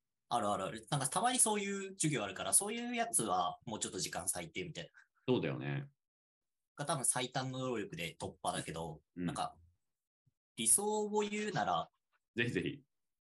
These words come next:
Speaker 1: なんか個人的にはなんか論理系の授業は普通になんか内容理解してればテスト勉強しなくていいなと思ってて。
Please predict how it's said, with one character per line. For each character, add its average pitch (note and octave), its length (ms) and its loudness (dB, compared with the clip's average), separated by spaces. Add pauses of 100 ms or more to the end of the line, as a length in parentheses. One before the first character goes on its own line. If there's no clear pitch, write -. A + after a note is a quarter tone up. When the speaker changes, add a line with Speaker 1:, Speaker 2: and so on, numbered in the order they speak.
(1700)
Speaker 1:
な - 60 -14
ん - 40 -20
か - 120 -20
個 C#3+ 80 -2
人 G3 120 -2
的 C#4 120 -14
に B3 80 -8
は E3+ 60 -2
な G#2 80 -2
ん - 20 -8
か F2+ 200 -2
論 D#3+ 180 2
理 A3+ 300 -4
系 A3 140 0
の A3 140 -4
授 G#3 200 -4
業 G3 140 4
は F#2+ 100 -2
普 - 80 -16
通 B2 140 2
に C#3+ 100 2
な D3 80 4
ん C#3 40 2
か F2 140 2
内 C#3 240 2
容 F#3+ 160 4
理 G#3+ 100 -2
解 F#2+ 300 0
し - 280 6
て G3+ 80 -2
れ G#2+ 60 -2
ば F2+ 100 -4
テ - 100 -6
ス - 80 0
ト C3 60 -2
勉 C#3+ 100 0
強 A#2+ 80 -2
し - 100 2
な G2+ 80 0
く - 80 -14
て F#2 80 -4
い F2+ 60 -2
い - 20 -2
な D#2+ 120 -6
と D#2+ 80 -12
思 D#2+ 80 -10
っ - 40 -18
て - 120 -6
て。 D2+ 180 -10